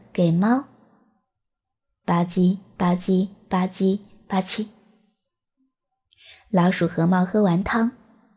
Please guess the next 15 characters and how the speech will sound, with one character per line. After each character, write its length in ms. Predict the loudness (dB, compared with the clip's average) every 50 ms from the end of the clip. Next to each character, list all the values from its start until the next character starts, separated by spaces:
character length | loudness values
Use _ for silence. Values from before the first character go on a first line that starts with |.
| _ _ _ -14
说 200 | 0 4 6 6
了 120 | 6 4
声 320 | 2 0 0 0 0 0 -4 -8 _ _
“谢 200 | -8 -2 -2 -2
谢”， 320 | 0 0 0 -2 -2 -4 -8 _ _ _ _ _ _ _ _ _ _ _ _ _
就 160 | -4 0 0 0
回 240 | 0 0 0 0
去 200 | 0 0 0 2
了。 240 | 2 2 0 -4 -8 -16 -20 _ _ _ _ _ _ _ _ _ _ _ _ _ _ _ _ _ _ _ _ _ _ _ _ _ _ _ _ _ _ _ _ _ _ _ _ _ _ _ _ _ _ _ _ _ _ _ _ _ _
今 320 | -2 0 2 2 2 2
天 320 | 0 -2 -2 -2 -2 -4 -10 -18 -20 _ _ _ _ _ _ _ _ _ _ _ _ _ _ _
锅 240 | -2 4 6 6 8
里 120 | 8 6
的 120 | 4 2 0
汤 480 | -2 -2 -2 0 0 2 0 0 -2